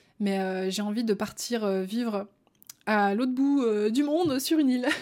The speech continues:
<laughs> Voilà, j'ai très envie de partir vivre à Bali. Euh, pas forcément Bali en lui-même, enfin si, Bali pour l'instant, pour essayer, parce que, euh, ça coûte pas cher et que,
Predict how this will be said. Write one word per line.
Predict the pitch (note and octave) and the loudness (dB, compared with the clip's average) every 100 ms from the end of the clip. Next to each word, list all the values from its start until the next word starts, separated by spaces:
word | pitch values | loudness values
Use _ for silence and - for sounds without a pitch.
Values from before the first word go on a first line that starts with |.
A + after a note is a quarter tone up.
| F4 E4 | 0 0
<laughs> | F4+ - - E4 | -4 -8 -10 -2
Voilà, | - G3+ - | 0 0 0
j'ai | G#3+ G#3+ | -4 -4
très | - C4 | -2 -2
envie | B3+ | 0
de | A#3 | 0
partir | G#3 - - A3+ | -2 -4 -4 -2
vivre | A#3+ A3 | -2 0
à | G3 | 0
Bali. | G3 G3 A#3+ - _ _ - | 0 0 -2 -6 _ _ -4
Euh, | G3+ F#3+ F#3+ F3+ D#3 C#3+ A3+ - - - - | 0 0 -2 -2 -4 -6 -10 -14 -20 -6 4
pas | F#4 | 4
forcément | A4 - D#4+ | 4 2 4
Bali | C#4 A3+ A#3 A#3 B3 | 6 4 4 4 4
en | A3+ G#3 | 2 2
lui-même, | G#3 A#3+ C#4 | 2 2 2
enfin | A#3+ | 0
si, | - C4+ | 2 2
Bali | G#3 A#3+ C4 | 4 2 2
pour | B3 | 0
l'instant, | A3 A3 C#4 | 0 0 -2
pour | D4 A3 | 0 0
essayer, | G3+ G#3 G#3 | 2 0 -2
parce | C#4 A3 - | -2 -4 -2
que, | A3+ C4 A#3 | 0 2 2
euh, | |
ça | - | 0
coûte | G3 G#3 | -6 -2
pas | G3 | -2
cher | G3 A3 A3+ | -2 -4 -2
et | F#3+ | -2
que, | F#3 F#3 | -2 -2